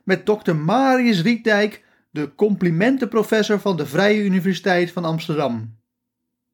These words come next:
Ben je onbekend met het A B C-model, breintype of hypnose?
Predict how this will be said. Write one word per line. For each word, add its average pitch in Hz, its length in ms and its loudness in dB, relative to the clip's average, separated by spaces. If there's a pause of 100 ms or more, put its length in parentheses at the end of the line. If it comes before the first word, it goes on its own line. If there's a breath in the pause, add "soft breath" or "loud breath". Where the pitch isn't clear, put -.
(800)
Ben 180 200 4
je 214 220 0
onbekend 269 760 0
met 220 120 0
het 226 140 -10
A 220 180 0
B 202 80 0
C-model, 196 880 0
breintype 196 640 0
of 190 120 -4
hypnose? 190 640 0